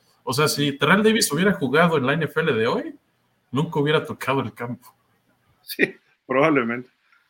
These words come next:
Speaker 2: Y por otro lado, no habría jugadores como Steve Tasker, eh, como el cuate este que se retiró de los, de los Pats, ¿cómo se llama este? Que, que es hijo de un ex tackle de los Rams, Slater,
Speaker 1: Matthew
Speaker 2: pero
Speaker 1: Slater.
Speaker 2: Matthew Slater. Este, o sea,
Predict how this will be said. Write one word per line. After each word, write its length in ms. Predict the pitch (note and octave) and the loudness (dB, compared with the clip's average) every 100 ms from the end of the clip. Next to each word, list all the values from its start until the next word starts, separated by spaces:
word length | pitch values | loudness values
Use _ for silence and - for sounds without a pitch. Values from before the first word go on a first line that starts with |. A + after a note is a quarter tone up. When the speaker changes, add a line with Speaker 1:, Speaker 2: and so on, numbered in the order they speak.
| _ - | _ 0
Speaker 2:
Y 260 | C3 B2+ | 4 4
por 300 | B2+ C3 C3+ | 2 0 2
otro 220 | D3 D#3+ | 4 6
lado, 340 | D#3 D#3 D#3+ C#3 | 6 8 6 4
no 100 | C#3 | 2
habría 220 | C#3 C#3 | 4 4
jugadores 400 | C#3 C3 C3+ B2 | 4 4 4 2
como 240 | - A2 | -4 -6
Steve 280 | G#2+ B2+ A#2 - | -6 -6 -6 4
Tasker, 720 | C#3+ C#3+ - - C3 B2 A#2+ _ _ _ - | 6 6 2 0 2 2 0 _ _ _ -4
eh, 440 | A2+ A2 A2 G#2+ - | -2 0 0 -2 -4
como 340 | A2+ A2+ A2+ | -2 -2 -2
el 140 | A2+ | -2
cuate 240 | A2+ C3+ D3 | 0 0 0
este 180 | C#3 C3 | -2 -4
que 60 | |
se 100 | - | -4
retiró 380 | A2 A2+ A#2 C3 | -4 -4 -2 0
de 80 | C3+ | 2
los, 680 | A2+ G2+ - - - - - | 0 -2 -8 -12 -12 -16 -12
de 100 | A2 | -10
los 220 | G#2+ - | -10 -10
Pats, 400 | - B2+ C3 - | -4 0 0 -2
¿cómo 180 | - C#3 | -6 -6
se 80 | B2+ | -6
llama 160 | B2 | -8
este? 300 | B2 - - | -10 -12 -14
Que, 160 | - A#2 | -12 -4
que 80 | D3+ | -2
es 100 | D3 | 0
hijo 240 | D3+ D#3 | 0 2
de 140 | C3 A#2+ | 4 4
un 360 | C3 C3+ C3 | 2 0 0
ex 200 | A2+ - | -4 0
tackle 320 | C3 C3+ C3 | 2 2 2
de 80 | A2 | 0
los 160 | G#2 G#2 | -2 -2
Rams, 340 | A2+ A#2 - _ _ _ _ | -2 -2 -8 _ _ _ _
Slater, 480 | - C3 C#3 - A2 | 0 4 4 2 0
Speaker 1:
Matthew 280 | A#2 - C3+ | 2 0 -2
Speaker 2:
pero 20 | |
Speaker 1:
Slater. 500 | - C#3+ - G3+ F#3+ - | -2 -4 -4 -8 -10 0
Speaker 2:
Matthew 300 | D3+ C3 A2 | 2 2 -2
Slater. 300 | G#2+ A#2 - _ _ _ _ _ _ _ _ _ | -4 -4 -14 _ _ _ _ _ _ _ _ _
Este, 760 | A2 G#2 - - G#2+ G#2 G#2 G#2 | -8 -8 -10 -14 -8 -4 -4 -4
o 100 | G#2+ | 0
sea, 180 | C#3 | 0